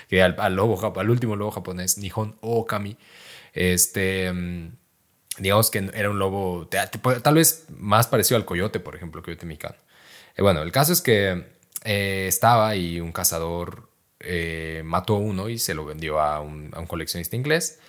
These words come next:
que se lo llevó a un museo en el Reino Unido, porque pues ya saben que así,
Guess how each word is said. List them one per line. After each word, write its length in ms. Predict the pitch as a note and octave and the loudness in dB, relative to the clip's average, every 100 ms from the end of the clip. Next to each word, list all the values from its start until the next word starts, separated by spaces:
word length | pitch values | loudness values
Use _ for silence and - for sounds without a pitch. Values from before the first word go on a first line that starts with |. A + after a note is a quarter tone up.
| _ _ | _ _
que 360 | - E2+ A2+ A2 | -4 -2 -2 -2
se 180 | - D#2 D2+ | -2 -2 -8
lo 140 | D#2 | -8
llevó 480 | D#2 D2 E2 F#2 - | -8 -6 -4 -4 -4
a 140 | E2+ | -4
un 100 | E2+ | -4
museo 540 | E2 - F#2+ G2+ F#2 - | -4 -4 -2 -4 -8 -12
en 220 | D#2+ D#2 | -12 -8
el 120 | D#2 | -10
Reino 240 | D#2+ F2 A2 | -8 -8 -4
Unido, 240 | G3 A3 | -4 -4
porque 200 | - - | -8 -12
pues 260 | - D#2 - | -10 -10 -4
ya 100 | - | -4
saben 260 | - G1+ | -4 -10
que 100 | - | -6
así, 300 | - D#2 - | -4 -4 -10